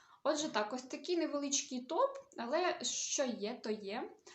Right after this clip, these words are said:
А, пишіть, е, чим користувалися з цього ви і як вам підійшло чи ні.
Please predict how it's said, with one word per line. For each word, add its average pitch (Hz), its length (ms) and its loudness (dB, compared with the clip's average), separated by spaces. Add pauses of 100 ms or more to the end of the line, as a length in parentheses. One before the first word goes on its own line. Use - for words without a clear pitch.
(400)
А, 240 280 4
пишіть, 339 560 4
е, 233 420 0
чим 339 240 6
користувалися 262 800 2
з 247 120 -2
цього 247 260 0
ви 285 180 2
і 247 200 4
як 254 280 0
вам 208 300 -2
підійшло 220 500 -2
чи 214 220 -2
ні. 285 240 -2